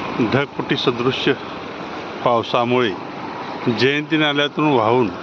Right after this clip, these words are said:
हा पंचगंगेमध्ये येऊन स्थिरावलेला आहे. राजाराम बंधारा धरणाच्या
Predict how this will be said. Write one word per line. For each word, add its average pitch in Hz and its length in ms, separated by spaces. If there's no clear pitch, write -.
हा 143 100
पंचगंगेमध्ये 131 1160
येऊन 127 440
स्थिरावलेला 123 920
आहे. 104 220
राजाराम 139 480
बंधारा 147 460
धरणाच्या 131 680